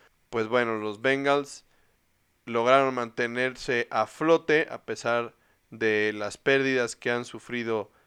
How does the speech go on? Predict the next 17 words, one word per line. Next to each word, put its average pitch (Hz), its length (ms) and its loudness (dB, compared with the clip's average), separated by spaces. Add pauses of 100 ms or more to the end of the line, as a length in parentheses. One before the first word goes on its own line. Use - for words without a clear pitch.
(180)
esta 131 360 -4
temporada. 135 640 4
Recordemos 113 600 -8
que 104 160 -14
Ja'Marr 101 280 -10
Chase 120 380 -4 (260)
no 135 380 6
había 120 240 2
participado 117 600 -4
en 107 80 -10
los 98 160 -18
últimos 120 340 -12
partidos 151 640 0
y 151 180 -2
en 151 160 2
este 170 260 -4
caso 170 460 2